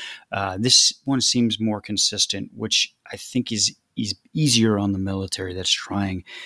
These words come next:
to, in turn, execute it. Um, and the question, eh, when it comes back to actions is, will we really include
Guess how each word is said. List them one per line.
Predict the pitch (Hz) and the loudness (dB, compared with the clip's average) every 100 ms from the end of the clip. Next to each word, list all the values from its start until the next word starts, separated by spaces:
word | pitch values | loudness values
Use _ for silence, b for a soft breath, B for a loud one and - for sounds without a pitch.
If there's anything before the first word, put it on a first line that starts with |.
| B _ | B _
to, | - | 0
in | 101 | 2
turn, | - 101 95 - - _ - | 0 -2 -4 -6 -10 _ -6
execute | 95 - 95 - - | 0 0 -2 -10 -12
it. | - _ 120 | -18 _ -6
Um, | 101 92 92 87 B B | -4 -4 -8 -10 B B
and | 117 | 2
the | 110 | 6
question, | 165 151 123 110 - - - | 4 4 2 2 -2 -12 -14
eh, | 196 202 | -12 -6
when | 127 107 | -4 -4
it | |
comes | 123 113 | -4 -2
back | 117 98 | -2 -2
to | 113 | -4
actions | 117 - 110 101 | -2 -2 -2 -2
is, | 98 - B B | -4 -6 B B
will | 117 139 135 | 2 4 4
we | 120 113 107 | 2 2 0
really | 117 110 117 110 104 | -4 0 0 0 -2
include | 101 - 110 101 92 | -6 -8 -8 -8 -12